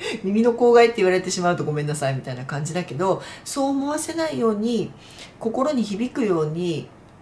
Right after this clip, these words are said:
演奏するんだって決めて、ずっとやってきてます。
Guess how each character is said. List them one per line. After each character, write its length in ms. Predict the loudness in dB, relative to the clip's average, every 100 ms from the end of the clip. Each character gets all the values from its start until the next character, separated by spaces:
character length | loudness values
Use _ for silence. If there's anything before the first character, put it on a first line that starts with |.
| -6
演 140 | -4
奏 260 | -2 -2 -4
す 160 | -4 -2
る 120 | 0
ん 80 | 0
だ 120 | -2
っ 40 |
て 200 | -6 -16
決 160 | -10 -4
め 120 | -4
て、 400 | 0 2 2 0 -10 -20 -12
ず 140 | -10
っ 40 | -10 -6
と 80 |
や 120 | -4 -6
っ 40 |
て 160 | -10 -16
き 120 | -16
て 80 | -16
ま 180 | -18 -16
す。 240 | -18 -18